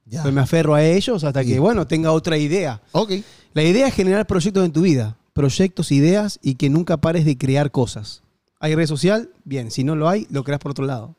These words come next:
Speaker 2: Es,
Speaker 1: Ya.
Speaker 2: es parte de ese ritmo de vida.
Speaker 1: ¿Y por qué tú dices que TikTok es tóxico?
Speaker 2: No, TikTok es, es una herramienta peligrosa.
Speaker 1: Ya.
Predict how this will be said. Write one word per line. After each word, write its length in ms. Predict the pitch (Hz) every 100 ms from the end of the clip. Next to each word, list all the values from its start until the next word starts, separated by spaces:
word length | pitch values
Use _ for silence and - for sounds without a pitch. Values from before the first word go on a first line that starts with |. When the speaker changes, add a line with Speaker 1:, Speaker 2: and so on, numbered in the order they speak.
| _
Speaker 2:
Es, 280 | 147 - 120
Speaker 1:
Ya. 60 | 104
Speaker 2:
es 80 | 165
parte 260 | 180 175
de 180 | 170 160
ese 200 | 147 151
ritmo 320 | 147 147 123
de 160 | 120 123
vida. 300 | 131 117 123 -
Speaker 1:
¿Y 80 | 170
por 100 | 180
qué 60 | 196
tú 40 |
dices 180 | 202 -
que 380 | 202 190 185 170
TikTok 360 | 196 151 175 156
es 280 | 160 151
tóxico? 540 | - 131 127 110 101 92 _ _ _ _ _
Speaker 2:
No, 380 | 156 175 208 165
TikTok 420 | - 175 151 180
es, 260 | 180 190 -
es 240 | 175 151
una 280 | 190 180 170
herramienta 420 | 156 156 175 170
peligrosa. 680 | 151 151 160 190 151 131 113 -
Speaker 1:
Ya. 300 | 113 101